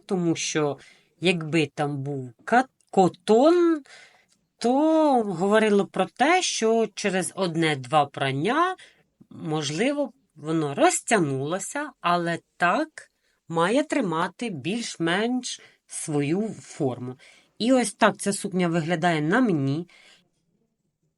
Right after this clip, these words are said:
На перший погляд здається, що сукня виглядає гарно на мені, але це не так, тому що вона має бути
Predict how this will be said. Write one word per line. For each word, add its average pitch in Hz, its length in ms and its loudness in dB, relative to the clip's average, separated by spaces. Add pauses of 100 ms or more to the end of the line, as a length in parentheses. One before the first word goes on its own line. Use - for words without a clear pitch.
(960)
На 190 180 -4
перший 269 440 0
погляд 208 440 -2
здається, 160 600 -4
що 190 220 -6
сукня 208 840 -4
виглядає 165 640 -2
гарно 135 460 -2
на 202 120 -4
мені, 240 360 -4 (380)
але 214 340 -2
це 226 220 -4
не 233 240 0 (160)
так, 165 440 -2
тому 170 320 -6
що 151 420 -6 (640)
вона 214 280 2
має 180 380 -2
бути 147 520 -6